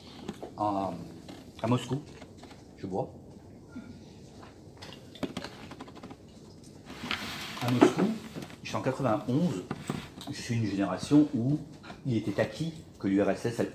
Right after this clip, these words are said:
était la première puissance du monde et allait gagner sur les États-Unis. Les plus anciens, ici, s'en souviennent peut-être. Pour ma génération, j'étais en fac, je suis sorti de fac en,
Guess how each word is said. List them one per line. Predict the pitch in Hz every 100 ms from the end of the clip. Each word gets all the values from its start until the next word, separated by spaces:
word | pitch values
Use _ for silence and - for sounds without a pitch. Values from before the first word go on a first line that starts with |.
| -
était | 101
la | 95
première | - 101
puissance | 98 - 92
du | 90
monde | 92 127 131 -
et | 110
allait | 92 104 -
gagner | 107 98 104 127
sur | 92 92 -
les | 95
États-Unis. | 87 92 92 98 - - - - - - - - -
Les |
plus | - 90
anciens, | 85 - 107 107 101
ici, | - - 98 95 - - - -
s'en | 85
souviennent | - 98 85
peut-être. | - 104 113 - - - - - - - - - -
Pour | 101
ma |
génération, | 98 90 98 85 131 131
j'étais | -
en | 82
fac, | - - 113 - - -
je | -
suis |
sorti | 85 -
de | -
fac | 110
en, | 90